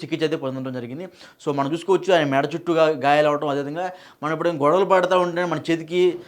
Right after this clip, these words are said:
ఆ, కనబడతా ఉంటే రక్కితే ఏదైతే ఆ బ్లడ్ బ్లీడింగ్ ఉంటుందో, ఆ బ్లీడింగ్, అదేవిధంగా ఒంటి నుండే ఎక్కడ పడితే అక్కడ గాయాలు అయితే ఉండడం జరిగింది.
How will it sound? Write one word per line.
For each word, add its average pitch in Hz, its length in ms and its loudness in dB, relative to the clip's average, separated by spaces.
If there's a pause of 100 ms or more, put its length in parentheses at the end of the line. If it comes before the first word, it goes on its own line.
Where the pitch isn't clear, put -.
(140)
ఆ, 131 40 -4
కనబడతా 156 440 0
ఉంటే 143 160 -2
రక్కితే 147 360 -2
ఏదైతే 156 680 0
ఆ 120 80 -6
బ్లడ్ 139 280 -2
బ్లీడింగ్ 156 340 0
ఉంటుందో, 151 180 -2
ఆ 147 40 2
బ్లీడింగ్, 151 380 -2
అదేవిధంగా 151 300 -6
ఒంటి 151 260 -2
నుండే 196 300 -4 (360)
ఎక్కడ 170 200 0
పడితే 185 220 2
అక్కడ 180 120 -2
గాయాలు 160 300 8
అయితే 160 140 2
ఉండడం 151 220 -2
జరిగింది. 135 420 -6